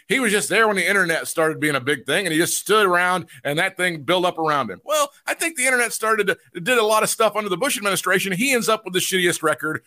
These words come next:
uh, since, I don't know, the thirties. Every single time you have a Democratic president in, in office, all of the metrics,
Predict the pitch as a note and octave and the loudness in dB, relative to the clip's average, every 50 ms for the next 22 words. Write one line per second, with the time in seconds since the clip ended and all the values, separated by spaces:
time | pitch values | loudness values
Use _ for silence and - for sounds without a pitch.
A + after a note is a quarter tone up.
0 | _ _ _ - C4 B3+ A#3+ A#3+ - - G#3 G#3+ G3+ - G3+ D#3 F3 F3+ E3+ C#3+ | _ _ _ -2 2 2 4 2 2 2 0 0 0 0 0 0 0 0 -2 -2
1 | C3+ C#3 C#3+ C3+ C#3 C3+ - C#3+ C3+ B2+ G#2+ F#2 - - - - - - _ _ | 0 0 0 0 -2 -2 -2 0 0 0 -2 -4 -6 -8 -8 -10 -10 -10 _ _
2 | _ _ _ _ _ _ _ _ _ _ _ _ _ _ _ _ _ _ _ _ | _ _ _ _ _ _ _ _ _ _ _ _ _ _ _ _ _ _ _ _
3 | _ _ - - A#3 B3 A#3 A#3+ C4 A3+ - - A#3 A#3 A3 G#3+ G3+ - E3 F#3 | _ _ -2 0 0 0 0 0 0 0 2 2 0 0 0 -2 -2 0 0 0
4 | F3 D3+ B2 G#2+ A2 B2+ C3+ C#3 C#3 C3+ A#2+ D3 D3+ D3 - D#3 C#3+ C#3 C3+ - | 2 2 0 -2 -2 -4 -4 -4 -4 -4 -4 -4 -4 -2 0 0 0 -2 -2 -4
5 | - C#3 C#3 C#3+ B2+ C3 C3+ C3 A#2+ - - - A#2+ C#3 C#3 C#3 B2+ - C3+ C#3+ | -2 -2 0 0 -2 -2 -4 -4 -6 -8 -10 -6 -4 -2 -2 -2 -4 -4 -2 0
6 | C3 B2 A#2+ A#2+ - A#2 A2+ A2 - - - _ _ _ _ _ _ _ _ _ | 2 2 2 0 -2 -4 -8 -6 -8 -10 -12 _ _ _ _ _ _ _ _ _
7 | _ _ - D#3+ G3 A3 G#3+ G#3 G3+ G3 F3+ E3 E3 D3+ - - G2+ - - - | _ _ 2 4 4 4 4 2 0 0 0 0 -2 -2 -4 -8 -14 -12 -10 -12
8 | - | -12